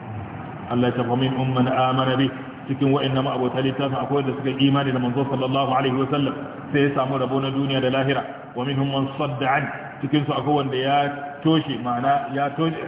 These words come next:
hanyar imani saboda tsaurin kai da butulcewa.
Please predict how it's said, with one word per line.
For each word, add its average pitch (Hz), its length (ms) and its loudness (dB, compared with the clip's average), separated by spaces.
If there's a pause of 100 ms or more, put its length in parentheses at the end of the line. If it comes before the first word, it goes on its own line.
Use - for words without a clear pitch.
(120)
hanyar 143 320 -2
imani 151 400 2 (400)
saboda 143 400 2
tsaurin 160 320 2
kai 160 120 0
da 135 80 0
butulcewa. 131 600 2